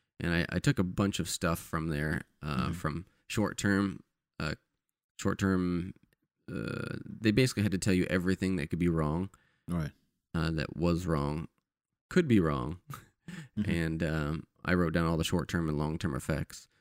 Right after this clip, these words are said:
Speaker 1: So,
Speaker 2: Yeah.
Speaker 1: like, short-term effects of, uh, radiation, like,
Speaker 2: Mm-hmm.
Speaker 1: one of 'em was skin redness and irritation. Like, obviously,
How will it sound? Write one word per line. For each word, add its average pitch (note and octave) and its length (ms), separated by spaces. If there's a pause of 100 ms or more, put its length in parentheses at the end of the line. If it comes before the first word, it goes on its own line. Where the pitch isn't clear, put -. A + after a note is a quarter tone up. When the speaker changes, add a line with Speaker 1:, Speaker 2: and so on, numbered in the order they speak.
(300)
Speaker 1:
So, F2 220
Speaker 2:
Yeah. D#2+ 40
Speaker 1:
like, E2 300 (160)
short-term B2+ 340
effects F2 460
of, D#2 420
uh, - 280 (760)
radiation, F#2 720 (360)
like, E2+ 220
Speaker 2:
Mm-hmm. - 220
Speaker 1:
one F#2 160
of F#2 120
'em F2 140
was F2 200
skin - 580
redness F#2 380
and E2 100
irritation. F#2 640 (440)
Like, F2 140
obviously, F2+ 640